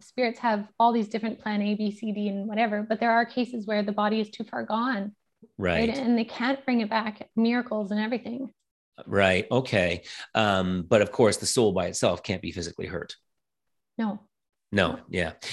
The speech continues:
Speaker 2: And then, so you, we talk about this idea that no one dies alone, and
Speaker 1: Mm-hmm.
Speaker 2: that when someone does die and they pass on to the other side, that they are, uh, greeted. And I wanna get into your near-death experience perhaps now,
Speaker 1: Mm-hmm.
Speaker 2: 'cause if, 'cause you have been there. Um,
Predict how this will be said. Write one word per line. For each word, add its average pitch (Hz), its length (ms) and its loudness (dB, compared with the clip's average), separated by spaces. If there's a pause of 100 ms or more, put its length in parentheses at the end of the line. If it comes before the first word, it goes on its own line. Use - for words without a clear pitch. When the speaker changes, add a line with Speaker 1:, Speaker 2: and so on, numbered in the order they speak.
(160)
Speaker 2:
And 156 140 6
then, 175 180 6
so 151 480 4
you, 143 160 -2
we 139 120 0
talk 165 260 2
about 139 320 4
this 104 260 -4
idea 104 520 2
that 92 200 -2
no 117 120 4
one 135 180 6
dies 98 280 2
alone, 82 500 -8 (140)
and 101 160 -2
Speaker 1:
Mm-hmm. 101 80 2
Speaker 2:
that 95 200 -2
when 101 180 -12
someone 113 320 -2
does 107 280 0
die 92 440 0 (380)
and 107 80 0
they 104 80 0
pass 104 340 2
on 95 220 -2
to - 80 -6
the 87 160 -2
other 82 140 -4
side, 78 480 -2
that 95 120 -4
they - 100 -2
are, 98 480 2 (280)
uh, 92 340 4
greeted. 110 420 2
And 98 120 2
I 98 60 0
wanna 113 200 2
get 110 160 0
into 92 220 -6
your 110 160 4
near-death 90 340 0
experience 85 380 -6
perhaps 87 340 -6
now, 98 320 0
Speaker 1:
Mm-hmm. 180 80 0
Speaker 2:
'cause 87 140 -8
if, 85 100 -14 (140)
'cause 90 180 -4
you 92 140 -4
have 92 320 0 (480)
been 165 260 6
there. 90 400 0 (400)
Um, 110 680 4